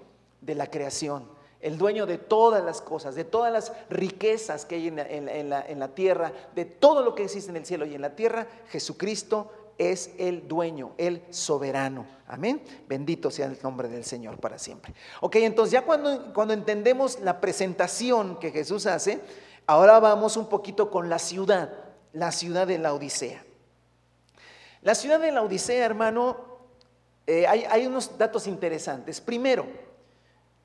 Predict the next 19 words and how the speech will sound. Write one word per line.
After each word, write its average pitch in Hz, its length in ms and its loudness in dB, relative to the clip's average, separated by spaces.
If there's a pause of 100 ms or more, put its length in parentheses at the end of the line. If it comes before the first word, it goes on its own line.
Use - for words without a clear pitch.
(480)
no 208 160 2
sé 269 100 -2
si 277 80 -4
usted 254 220 2
sepa 214 460 0 (280)
que 175 180 -4
a, 175 300 -4
que 185 140 -2
Pablo 233 340 2
le 208 80 4
escribió 196 600 -2
una 277 320 0
carta 269 500 -2 (500)
a 165 120 -4
la 156 80 -2
iglesia 160 340 -4
en 143 80 -2
la 131 80 -6
Odisea. 127 400 -14